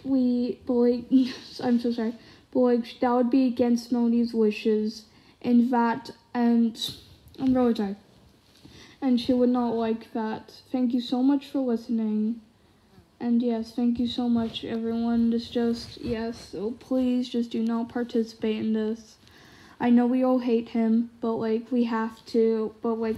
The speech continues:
we can't participate in this, 'cause, uh, this will make everyone think that we're toxic, and we don't want to think that.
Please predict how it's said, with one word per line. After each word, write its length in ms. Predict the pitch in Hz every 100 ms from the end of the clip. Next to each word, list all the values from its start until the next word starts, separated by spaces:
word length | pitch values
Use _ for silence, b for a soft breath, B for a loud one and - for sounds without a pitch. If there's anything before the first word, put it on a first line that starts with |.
| -
we 120 | 233
can't 600 | 233 247 233 214 - - - -
participate 640 | 240 233 226 - - 226
in 140 | 220
this, 460 | 226 220 233 - - -
'cause, 300 | 247 233 -
uh, 140 | 240
this 240 | 240 247 269
will 100 | 254
make 320 | 247 233 - - B B B B B
everyone 440 | - 240 254 247 240
think 380 | - 247 233 -
that 220 | 240 240
we're 180 | 233 226
toxic, 800 | - 220 220 - - 247 254 - _ _ -
and 140 | 233
we 80 | 233
don't 180 | 240 233
want 240 | 233 226
to 60 | -
think 260 | 233 220
that. 460 | 220 220 262 -